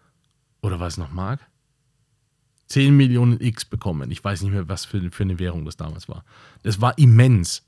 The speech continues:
Das war zu, zum damaligen Zeitpunkt schon ein absolut immenser Betrag, wo ich mir gedacht habe, wer, wer,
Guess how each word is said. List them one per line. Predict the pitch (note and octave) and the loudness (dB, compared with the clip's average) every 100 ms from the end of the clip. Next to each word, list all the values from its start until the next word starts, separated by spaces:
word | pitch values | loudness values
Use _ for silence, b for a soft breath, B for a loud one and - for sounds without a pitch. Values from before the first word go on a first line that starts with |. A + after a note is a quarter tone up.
| - | -10
Das | E2+ | -6
war | G#2 G2+ | -4 -4
zu, | - G#2 | -6 -6
zum | - A2 | -2 -2
damaligen | G#2+ A2+ A#2 G#2+ G2 | 0 2 2 2 -2
Zeitpunkt | - A#2+ A#2 G#2+ | -2 -2 -2 -4
schon | G#2 F#2+ | -4 -6
ein | A2+ G#2 - | -6 -6 -6
absolut | C#3+ - C3 A2+ A2 | -8 -4 -2 0 -2
immenser | - G2+ G#2 B2 C#3+ A2+ | 0 2 2 2 2 0
Betrag, | G#2 - G#2 A#2+ A#2 _ B B B | -4 -8 -4 -4 -4 _ B B B
wo | G2+ | -6
ich | F#2+ | -2
mir | G#2+ | -2
gedacht | G2 - | -2 -6
habe, | G2 F2 | -8 -6
wer, | F#2 - | -8 -10
wer, | G2+ | -10